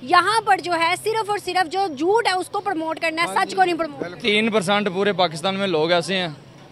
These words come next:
Speaker 2: जो सिर्फ पूरे मुल्क को, अ, अपने नीचे रखा हुआ है। नाइंटी सेवन लोग, अ, परसेंट जो लोग हैं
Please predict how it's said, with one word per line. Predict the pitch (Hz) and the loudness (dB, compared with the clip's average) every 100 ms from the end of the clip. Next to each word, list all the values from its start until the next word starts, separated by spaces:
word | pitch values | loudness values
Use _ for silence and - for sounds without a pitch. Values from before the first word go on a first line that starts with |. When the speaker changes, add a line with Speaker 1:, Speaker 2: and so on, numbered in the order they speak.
| - - - - - - 175 | -20 -20 -20 -20 -20 -18 -2
Speaker 2:
जो | 190 196 | 2 2
सिर्फ | 190 196 202 175 | 2 2 0 0
पूरे | 196 202 | 0 0
मुल्क | 190 196 190 | 0 -2 0
को, | 190 185 | 0 -2
अ, | 165 175 170 170 151 - - - | 0 4 4 4 -2 -18 -18 -2
अपने | 165 180 190 | 0 2 0
नीचे | 175 170 | 0 -2
रखा | 156 139 | -2 -2
हुआ | 135 127 | -4 -6
है। | 110 - - - - - - | -10 -16 -20 -20 -20 -20 -10
नाइंटी | 170 180 202 226 | 2 4 6 4
सेवन | 196 214 220 | 4 4 4
लोग, | 208 208 208 208 | 4 2 2 -2
अ, | 180 | -2
परसेंट | 180 180 202 | 0 0 0
जो | 196 | 2
लोग | 185 185 185 | 2 2 2
हैं | 185 | -2